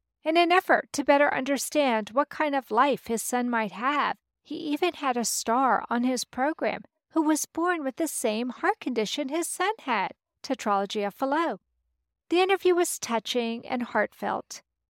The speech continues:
In October twenty twenty-two, this entertainer's son turned five years of age and is leading a normal, healthy life,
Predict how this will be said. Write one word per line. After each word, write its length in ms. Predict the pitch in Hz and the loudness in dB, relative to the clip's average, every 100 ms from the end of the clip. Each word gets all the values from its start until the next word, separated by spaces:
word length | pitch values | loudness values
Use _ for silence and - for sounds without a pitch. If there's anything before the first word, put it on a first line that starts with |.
| _ - | _ 2
In 100 | 294 | 4
October 480 | 247 - 320 311 | 4 4 2 4
twenty 320 | 254 - 277 262 | 0 0 -2 -2
twenty-two, 680 | - 269 247 - 320 302 247 | -4 -4 -4 -4 -2 -2 0
this 240 | 277 - | -4 -4
entertainer's 640 | 262 269 254 254 277 240 - | -4 -4 -4 -4 -2 -2 -2
son 340 | 302 320 269 | 0 0 0
turned 320 | - 330 320 | 0 -2 -2
five 380 | - 226 214 226 | 2 6 6 6
years 260 | 254 277 330 | 0 -2 0
of 120 | 330 453 440 | 0 2 0
age 240 | 214 - - _ - | -2 -6 -16 _ -6
and 140 | 277 | -2
is 160 | 285 - | -2 -2
leading 340 | 320 294 240 | 0 2 0
a 120 | - | -2
normal, 600 | 233 277 339 359 349 339 | -6 -4 0 2 2 0
healthy 340 | 269 247 - 233 | 0 0 0 -2
life, 400 | 196 - 196 | -2 -4 -8